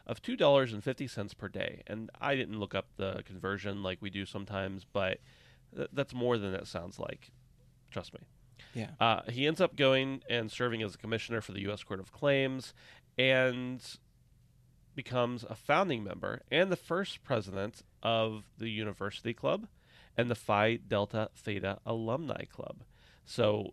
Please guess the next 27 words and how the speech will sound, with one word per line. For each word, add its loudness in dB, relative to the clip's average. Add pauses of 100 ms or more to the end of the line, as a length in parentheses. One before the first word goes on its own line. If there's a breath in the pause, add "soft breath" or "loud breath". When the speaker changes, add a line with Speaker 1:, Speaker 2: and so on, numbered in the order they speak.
Speaker 1:
they 2
are 4
becoming -6
quite 4
esteemed. -6
They -2
also 0
end -2
up -2
becoming -8
members -4
of -4 (100)
the -6
local -4
Presbyterian -8
Church, 0 (640 soft breath)
and 2 (640)
they've 0
established 4
themselves -6
as -12
kind -4
of -8
figures -4
in -8
the -10
community. -10